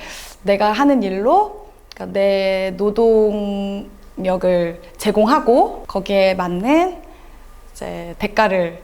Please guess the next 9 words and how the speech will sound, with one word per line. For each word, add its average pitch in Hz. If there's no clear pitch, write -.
어, 160
지급받는 202
거잖아요. 185
그걸로 190
내 185
삶을 269
영위해 240
나가는 208
건데, 196